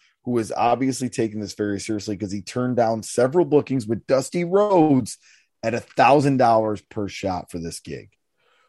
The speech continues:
So Buff Bagwell turned down Dusty Rhodes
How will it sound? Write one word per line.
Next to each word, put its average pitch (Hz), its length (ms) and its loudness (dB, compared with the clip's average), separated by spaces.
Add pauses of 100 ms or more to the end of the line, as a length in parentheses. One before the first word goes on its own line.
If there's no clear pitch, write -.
(140)
So 113 360 0 (100)
Buff 170 320 4
Bagwell 127 720 2 (680)
turned 160 340 2
down 147 320 4
Dusty 147 420 0
Rhodes 110 680 -4